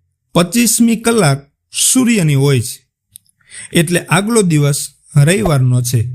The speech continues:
હવે સૂર્યથી પાછા તમે ગણો તો ચોવીસ કલાક પૂરા થયા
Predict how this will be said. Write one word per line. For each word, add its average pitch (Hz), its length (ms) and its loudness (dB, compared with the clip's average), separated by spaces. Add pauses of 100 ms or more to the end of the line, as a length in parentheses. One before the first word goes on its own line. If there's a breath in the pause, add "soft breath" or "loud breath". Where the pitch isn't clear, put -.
(680 loud breath)
હવે 147 240 2 (120)
સૂર્યથી 226 680 -2
પાછા 196 480 -2
તમે 208 300 0
ગણો 208 280 0 (560)
તો 165 100 2
ચોવીસ 226 400 0
કલાક 202 360 0
પૂરા 180 340 0
થયા 175 480 0